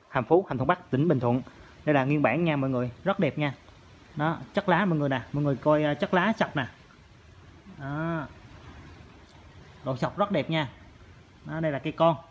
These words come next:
một mẹ một con anh, mọi người ạ. Và nguyên bản à. Đó, nguyên bản rễ bám nó cố định nè.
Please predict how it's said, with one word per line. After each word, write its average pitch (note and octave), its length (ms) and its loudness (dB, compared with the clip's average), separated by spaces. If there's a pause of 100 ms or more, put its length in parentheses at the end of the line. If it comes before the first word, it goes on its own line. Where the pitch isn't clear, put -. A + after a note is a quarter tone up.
(120)
một B2+ 160 -6
mẹ C3+ 140 -2
một C#3 180 -4
con D#3 160 6
anh, D#3+ 420 -2
mọi C#3 100 -2
người D3 180 0
ạ. B2 100 -2 (580)
Và C3 100 -4
nguyên D3+ 200 0
bản B2+ 200 -2
à. E3 120 -4 (380)
Đó, D#3 240 -8
nguyên D#3 160 -4
bản C#3+ 200 -4
rễ C#3 140 -2
bám D#3+ 180 -2
nó G#3 100 -6
cố F#3+ 100 0
định C#3 160 -2
nè. C#3 80 -4